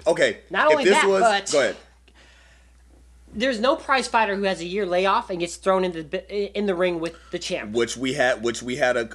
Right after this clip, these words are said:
Speaker 1: article about. We talked
Speaker 2: We
Speaker 1: about
Speaker 2: talked
Speaker 1: that too.
Speaker 2: about
Speaker 1: It was
Speaker 2: this
Speaker 1: just
Speaker 2: too.
Speaker 1: like out of res-, you don't, you don't
Speaker 2: You
Speaker 1: get
Speaker 2: don't
Speaker 1: enough
Speaker 2: do that.
Speaker 1: unless it's, unless
Speaker 2: You,
Speaker 1: it's a
Speaker 2: you
Speaker 1: back,
Speaker 2: let 'em
Speaker 1: 'cause,
Speaker 2: tune up.
Speaker 1: 'cause the belt changed hand two times. 'Cause it went from,
Speaker 2: Miesha
Speaker 1: it went
Speaker 2: Tate?
Speaker 1: from, it went
Speaker 2: Holly
Speaker 1: from
Speaker 2: Holm to Miesha Tate.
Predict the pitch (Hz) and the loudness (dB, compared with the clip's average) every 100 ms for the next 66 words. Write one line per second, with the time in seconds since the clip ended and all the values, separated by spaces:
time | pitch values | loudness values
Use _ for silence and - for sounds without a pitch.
0 | - 135 135 127 123 117 110 123 120 135 | -2 0 0 0 -2 -2 0 0 0 -4
1 | 135 190 - 127 113 - 190 - 180 143 | 0 0 0 0 2 2 2 2 0 0
2 | 139 135 131 107 110 135 131 135 139 - | -2 0 0 2 0 0 0 -4 -4 -6
3 | 123 127 160 156 139 143 165 147 143 220 | -12 -4 0 0 0 -2 -2 0 0 2
4 | 202 147 262 - 160 165 156 - 131 151 | 2 2 2 4 2 2 -4 -4 0 0
5 | - 156 139 208 208 135 101 214 262 262 | 0 -2 -2 0 -2 -2 0 2 2 2
6 | 208 196 233 202 - - 208 185 143 208 | 2 2 2 -2 -2 0 2 2 4 2
7 | - - 202 190 233 220 165 - 202 233 | 2 -2 -2 -2 -2 0 -2 -4 -6 -2
8 | 214 117 - - - - - 147 143 160 | -2 -2 -6 -16 -20 -20 -6 -2 0 0
9 | 165 - 151 139 123 147 180 156 170 220 | -2 2 2 0 -4 -4 -2 2 2 4
10 | 151 143 143 151 240 226 147 277 127 262 | 2 2 -4 2 2 4 2 2 -4 -10
11 | 262 285 240 240 | -10 -10 -10 -10